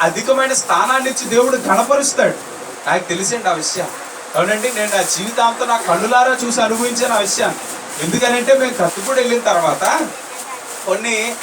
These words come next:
భయంకరమైన పరిస్థితులు ఎదురైంది. కొన్ని విషయాలు మనం, ఆ, చెప్పాలంటే కనుక, చాలా దారుణమైన పరిస్థితి ఎదుర్కొన్నాం. ఎంత దారుణమైన పరిస్థితి అంటే, కనీసం ఒక మంచి అద్దింట్లో కూడా లేవు,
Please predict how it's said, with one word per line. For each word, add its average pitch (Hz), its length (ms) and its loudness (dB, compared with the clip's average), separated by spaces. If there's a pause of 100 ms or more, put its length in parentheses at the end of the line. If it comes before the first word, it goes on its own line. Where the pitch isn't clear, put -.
(300)
భయంకరమైన 277 640 2
పరిస్థితులు 240 480 -2
ఎదురైంది. 220 340 0 (520)
కొన్ని 247 360 2 (140)
విషయాలు 269 360 2
మనం, 233 280 2 (160)
ఆ, - 80 0 (140)
చెప్పాలంటే 247 580 2
కనుక, 233 220 0 (560)
చాలా 294 300 4
దారుణమైన 294 600 4
పరిస్థితి 262 400 2
ఎదుర్కొన్నాం. 240 520 2 (560)
ఎంత 208 240 -2
దారుణమైన 202 500 4
పరిస్థితి 190 420 2
అంటే, 202 320 2 (460)
కనీసం 294 520 2
ఒక 285 180 4
మంచి 240 360 2
అద్దింట్లో 285 520 2
కూడా 277 260 4
లేవు, 247 280 4